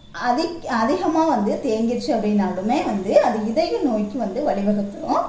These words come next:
இதில் உள்ள நார்ச்சத்து உங்களுடைய இதயத்துக்கு போற ரத்த நாளங்கள்ல படிஞ்சுள்ள அந்த கெட்ட கொழுப்புகளை வந்து கரைச்சி வெளியேற்றிடும். அது மட்டும் இல்லைங்க,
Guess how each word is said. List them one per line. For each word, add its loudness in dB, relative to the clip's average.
இதில் 2
உள்ள 4
நார்ச்சத்து 0
உங்களுடைய 4
இதயத்துக்கு -2
போற 4
ரத்த 0
நாளங்கள்ல 2
படிஞ்சுள்ள 2
அந்த 0
கெட்ட 0
கொழுப்புகளை 2
வந்து -4
கரைச்சி 0
வெளியேற்றிடும். 0
அது 4
மட்டும் 0
இல்லைங்க, -2